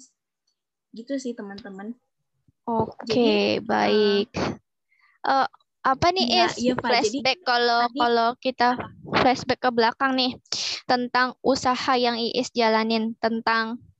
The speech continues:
Speaker 2: saffron ya, tentang skincare.
Speaker 1: Iya, iya.
Speaker 2: Eh, menurut Iis nih, seberapa jauh sih pengaruh yang Iis hadapi dengan usaha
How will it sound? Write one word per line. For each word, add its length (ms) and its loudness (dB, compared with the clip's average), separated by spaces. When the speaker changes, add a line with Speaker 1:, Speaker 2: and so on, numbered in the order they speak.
Speaker 2:
saffron 480 0
ya, 240 -2
tentang 240 -2
skincare. 800 0
Speaker 1:
Iya, 220 0
iya. 160 4
Speaker 2:
Eh, 60 -2
menurut 400 2
Iis 400 -6
nih, 320 2
seberapa 720 2
jauh 360 2
sih 240 -4
pengaruh 880 2
yang 560 2
Iis 560 0
hadapi 960 -2
dengan 400 0
usaha 520 0